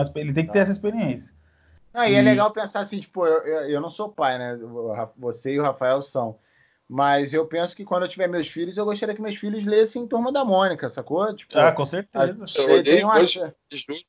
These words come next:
Speaker 1: Com certeza.
Speaker 3: sem pilha, eu leio hoje com a Grazi a assinatura da Turma da Mônica.
Speaker 1: Não, muito
Speaker 2: Pô.
Speaker 1: bom. Acho que
Speaker 2: Pô, é,
Speaker 1: é
Speaker 2: cara,
Speaker 1: isso
Speaker 2: olha
Speaker 1: aí,
Speaker 2: isso.
Speaker 1: cara. Tem que ler, cara. É, é, é,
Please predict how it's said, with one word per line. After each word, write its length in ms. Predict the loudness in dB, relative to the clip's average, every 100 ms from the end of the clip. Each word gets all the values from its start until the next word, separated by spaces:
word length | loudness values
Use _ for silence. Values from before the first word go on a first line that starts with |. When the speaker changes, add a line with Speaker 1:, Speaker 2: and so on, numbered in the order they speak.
| -20
Speaker 1:
Com 60 |
certeza. 280 | -20 -20 _ -4 -2
Speaker 3:
sem 60 |
pilha, 200 | -4 4
eu 80 | 6
leio 260 | 6 4 2
hoje 300 | 0 -2 -6 -14
com 160 | -10
a 120 | -6 -2
Grazi 480 | 2 4 4 2 2
a 60 |
assinatura 540 | 2 -2 -6 -4 -2 -2
da 100 | -2
Turma 320 | -8 -8 -4
da 80 | -2
Mônica. 380 | 0 -2 -4 -16 _ _ _ _ -10
Speaker 1:
Não, 320 | -6 -4 -4
muito 220 | -4 -2
Speaker 2:
Pô. 80 | 2
Speaker 1:
bom. 300 | 2 2 -2 -12
Acho 180 | -18 -6
que 140 | 0
Speaker 2:
Pô, 100 | 4
é, 300 | 6 6 4
Speaker 1:
é 40 |
Speaker 2:
cara, 220 | 2 0 2
Speaker 1:
isso 100 | 2
Speaker 2:
olha 140 | 2
Speaker 1:
aí, 200 | 0 -4
Speaker 2:
isso. 120 | -6
Speaker 1:
cara. 140 | -8 -10
Tem 140 | -16
que 120 | -6
ler, 300 | -2 0 0
cara. 320 | -2 -4 -4 -12 -20 -20 -20 -20 -20 _ -4
É, 140 | 0
é, 1300 | 2 2 2 2 4 4 6 6 4 4 4 2
é, 60 | 0